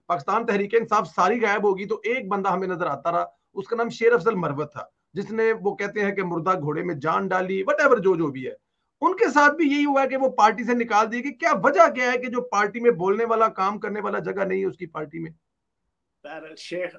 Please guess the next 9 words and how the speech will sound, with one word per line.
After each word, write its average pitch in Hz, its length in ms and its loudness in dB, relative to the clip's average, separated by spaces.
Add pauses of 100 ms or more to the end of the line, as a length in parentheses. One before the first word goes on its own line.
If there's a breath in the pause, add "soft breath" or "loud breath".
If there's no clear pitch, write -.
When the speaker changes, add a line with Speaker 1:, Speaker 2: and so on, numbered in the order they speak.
(220)
Speaker 2:
شیر 160 300 -4
افضل 151 260 -6
مروت 143 440 -6 (760)
کے - 60 -16
ساتھ 139 200 -8
زیادتی 120 380 -8
ہوئی 110 200 -4
ہے۔ 160 100 -6 (1080)
وہ، 160 340 2